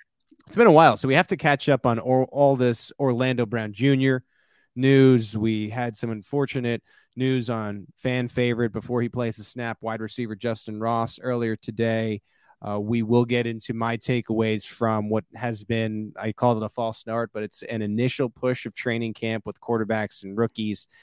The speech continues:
And then, look, we're, we're getting to you on Monday evening, Monday afternoon. We turn the page here,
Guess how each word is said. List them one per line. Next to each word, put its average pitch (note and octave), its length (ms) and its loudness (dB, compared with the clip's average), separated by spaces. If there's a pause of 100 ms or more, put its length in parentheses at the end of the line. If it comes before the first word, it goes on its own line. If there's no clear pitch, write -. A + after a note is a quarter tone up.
(280)
And A2+ 240 -2
then, C#3+ 460 6 (320)
look, E3 180 4
we're, C3+ 240 0
we're C#3 140 -4
getting D#3 300 0
to C#3+ 100 -4
you C3 180 4
on A#2+ 180 0
Monday B2 300 2 (100)
evening, A#2+ 400 2
Monday A2+ 300 2
afternoon. A2 800 2 (400)
We E3+ 160 2
turn C4 240 4
the C3+ 80 4
page F#3 420 4
here, G#2 440 0